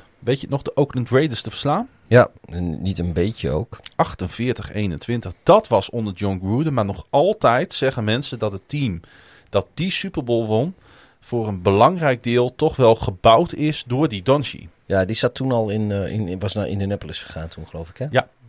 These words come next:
Speaker 1: maar hij wa-, hij stond wel aan de basis, zeg
Speaker 2: Ja.
Speaker 1: maar, van
Speaker 2: Ja,
Speaker 1: de
Speaker 2: ja, ja.
Speaker 1: Buccaneers van, eh, van, van de jaren negentig. Wat, eh, eind jaren negentig, wat aan een opmars bezig was. Want eigenlijk stelden de Buccaneers tot die tijd jarenlang, decennia lang heel weinig voor, hè?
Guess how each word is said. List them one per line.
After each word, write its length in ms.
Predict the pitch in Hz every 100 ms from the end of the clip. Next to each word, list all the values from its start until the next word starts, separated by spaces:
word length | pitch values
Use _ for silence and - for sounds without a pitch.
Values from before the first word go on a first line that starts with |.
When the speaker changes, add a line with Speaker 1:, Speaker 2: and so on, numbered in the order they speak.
| - _
Speaker 1:
maar 260 | 110 120 113
hij 200 | 139 123
wa-, 160 | 123
hij 120 | 117
stond 260 | 143 - 135
wel 120 | 139
aan 120 | 143
de 60 | 107
basis, 380 | 104 131 147 -
zeg 100 | 123
Speaker 2:
Ja. 80 | 117
Speaker 1:
maar, 120 | 110
van 220 | 127 117
Speaker 2:
Ja, 160 | 113 107
Speaker 1:
de 60 |
Speaker 2:
ja, 80 | 98
ja. 80 | -
Speaker 1:
Buccaneers 500 | 85 127 135 160 -
van, 300 | 143 131 127
eh, 280 | 113 110 104
van, 240 | - 131
van 220 | - 131
de 120 | 120
jaren 380 | 113 117 123 113
negentig. 680 | 107 113 104 - - 71 - _ _ - _
Wat, 320 | - 98 95 -
eh, 680 | 92 90 92 - - -
eind 220 | - 127
jaren 300 | 113 107 104
negentig, 420 | 101 113 117 - 92
wat 220 | 104 -
aan 140 | 107
een 120 | 101
opmars 400 | 107 123 107 90
bezig 340 | - 90 90 -
was. 280 | 87 90 - - - -
Want 140 | 104
eigenlijk 520 | - 170 214 160 147
stelden 320 | - 143 127
de 80 | 107
Buccaneers 520 | 101 127 110 117 120
tot 200 | - 120
die 100 | - -
tijd 380 | 120 135 139 -
jarenlang, 960 | 107 135 170 170 131 113 123 147 -
decennia 580 | 104 - - 175 156 107
lang 240 | 110 110
heel 240 | 92 120 113
weinig 260 | 104 92
voor, 320 | - 120 85
hè? 100 | 85